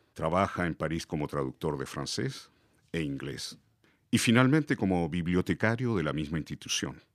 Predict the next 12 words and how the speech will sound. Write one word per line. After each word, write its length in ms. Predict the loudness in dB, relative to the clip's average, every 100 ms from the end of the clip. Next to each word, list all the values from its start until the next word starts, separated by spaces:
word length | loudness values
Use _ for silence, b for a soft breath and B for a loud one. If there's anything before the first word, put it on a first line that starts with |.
| _ B B B B B _
El 140 | -2 4
poeta 440 | 6 6 6 2
termina 560 | 2 -2 2 4 6 4
su 160 | 4
doctorado 600 | 2 0 0 2 4 4
sobre 360 | 2 0 -2 -2
la 100 | 0
obra 500 | 0 0 -2 -2 -2
del 180 | -4 -6
poeta 400 | -6 -6 -6 -8
chileno 480 | -6 -4 -2 -4
francófilo 840 | -6 -10 -8 -6 -6 -6 -6 -6